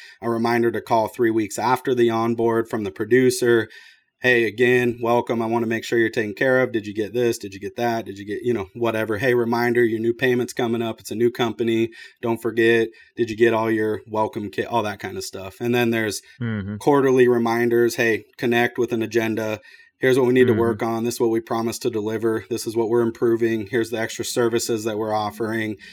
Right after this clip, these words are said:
Speaker 1: Just make sure that they're implemented and onboarded, and we're actually providing the value that we promise to deliver. Um, so yeah, that, that's a kind of in a quick nutshell, a little bit about what's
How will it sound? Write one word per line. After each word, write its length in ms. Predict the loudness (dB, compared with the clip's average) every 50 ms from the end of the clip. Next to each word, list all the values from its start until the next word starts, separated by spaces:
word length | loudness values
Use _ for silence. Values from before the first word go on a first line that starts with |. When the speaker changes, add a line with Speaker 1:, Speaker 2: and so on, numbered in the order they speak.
| -4 2
Speaker 1:
Just 160 | 2 4 4 4
make 120 | 2 2
sure 160 | 2 2 2 4
that 160 | 2 2 2
they're 140 | 0 -2 -2
implemented 500 | -2 -2 -2 -2 -2 -2 -2 -4 -4 -6
and 120 | -6 -6
onboarded, 460 | -4 -4 -4 -4 -4 -4 -4 -4 -4
and 140 | -6 -6 -6
we're 100 | -2 0
actually 340 | 0 0 -2 -2 -6 -8 -6
providing 500 | -4 -4 -2 -2 0 -2 -2 -4 -6 -8
the 60 | -8
value 460 | -6 -6 -4 -4 -4 -4 -6 -6 -6
that 260 | -8 -8 -8 -8 -10 _ -18 -20 -20 -20 -20 _ 0
we 100 | 0 0
promise 400 | 0 0 -4 -4 -4 -6 -10 -12
to 100 | -12 -12
deliver. 520 | -10 -10 -10 -10 -12 -12 -14 -16 -16 -16 -16 -18 -14 -8
Um, 460 | -4 -4 -2 -2 -2 -4 -6 -8 -10 -12 _ _ _ _ _ _ _ _ _ _ _ _ _ _ _ 2
so 120 | 4 6
yeah, 240 | 6 6 6 4 0 -4 -4
that, 220 | -2 -2 -2 -2 0
that's 260 | 0 0 2 4 4
a 200 | 6 6 6 4 2
kind 200 | 2 0 0 2
of 80 | 2
in 80 | 2 2
a 140 | 0 -2 -4
quick 500 | -10 -6 0 2 2 2 0 -4 -12 -16 -16 -20 -20 -16 -10 -8
nutshell, 920 | -4 -2 0 -2 -2 -2 -4 -2 0 0 2 2 2 0 -2 -4 -6 -10 _ _ _ -10
a 80 | -6 -4
little 320 | 0 0 2 4 4 4
bit 100 | 2 2
about 240 | 0 0 -2 -2 -2
what's 380 | -2 -6 -6 -8 -10 -12 -10